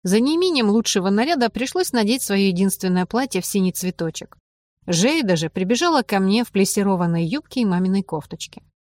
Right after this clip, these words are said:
Блузка ей была великовата, и из широкого ворота то и дело выглядывала то одна, то вторая ключица.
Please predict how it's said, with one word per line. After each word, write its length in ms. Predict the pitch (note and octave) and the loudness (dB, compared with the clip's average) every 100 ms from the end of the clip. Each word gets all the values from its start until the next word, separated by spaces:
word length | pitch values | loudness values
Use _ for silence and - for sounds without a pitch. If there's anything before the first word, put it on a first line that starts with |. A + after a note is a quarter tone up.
| _ _ - | _ _ -8
Блузка 400 | A#3+ E4+ - A3+ | -2 -2 0 0
ей 180 | A#3 | 2
была 260 | G#3+ G#3+ A#3+ | 2 2 2
великовата, 760 | A3+ A3 - C4+ C#4 E3 - | 2 0 -2 -2 0 -2 -4
и 140 | - G3 | -4 -4
из 120 | F#3+ | -4
широкого 500 | - G3+ G3+ F#3+ F#3+ | -2 -2 -2 -2 -2
ворота 420 | A3+ C#4 F#3 F3+ | -2 -2 -2 -4
то 140 | - D#3 | -8 -6
и 120 | G3 | -4
дело 260 | A#3 C4 | -2 -2
выглядывала 600 | F#3 E3+ G#3 G#3 F#3 F3+ F3 | -2 -2 -2 -2 -2 -2 -2
то 160 | F#3 | -4
одна, 320 | F3 F3+ C4 | -2 -2 -4
то 160 | - F#3+ | -4 -6
вторая 340 | - F3 F3 | -4 -4 -4
ключица. 600 | F3 E3+ - D#3 - - | -4 -8 -8 -12 -14 -18